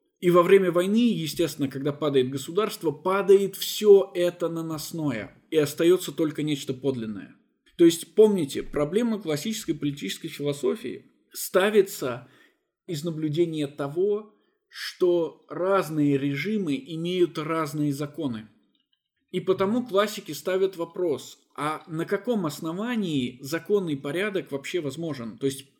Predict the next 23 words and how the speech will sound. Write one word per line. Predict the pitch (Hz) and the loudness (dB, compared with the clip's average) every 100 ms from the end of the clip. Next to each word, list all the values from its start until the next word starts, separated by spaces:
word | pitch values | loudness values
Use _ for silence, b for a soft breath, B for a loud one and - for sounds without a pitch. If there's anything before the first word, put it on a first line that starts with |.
| _ - | _ -4
как | 214 214 | -4 -2
так | 185 - | -4 -2
получилось, | 175 180 - 277 247 117 - _ _ b b b | -2 -2 -2 -6 -4 -6 -8 _ _ b b b
что | - - 180 | -8 -2 -2
все | - 262 | -2 -4
государства | 185 175 190 196 180 - | -4 -4 -2 -2 -2 -6
вроде | 156 175 175 165 | -4 -2 -2 -4
бы | 147 | -6
стремятся | - 170 180 170 160 | -4 -4 -4 -8 -4
в | |
одну | 156 170 170 | -4 -4 -6
и | |
ту | 170 156 | -6 -10
же | 151 | -8
точку, | 247 269 - - - b b b b b - | -6 -8 -8 -12 -14 b b b b b -6
но | 180 202 | 2 2
почему-то | 202 202 - 202 220 247 240 156 139 143 - - | 2 -2 0 0 2 2 0 -2 -2 -8 -18 -8
действуют | 143 180 240 - 165 139 | -2 0 0 0 -2 -2
совершенно | - 165 156 202 190 | -2 -2 0 -2 -2
противоположным | - 165 160 151 156 160 143 139 | -6 -8 -6 -8 -6 -6 -2 -2
образом? | 139 113 98 78 - _ _ b b b b | -2 -6 -14 -18 -20 _ _ b b b b
То | 170 | 6
есть, | 165 - - | 6 2 -14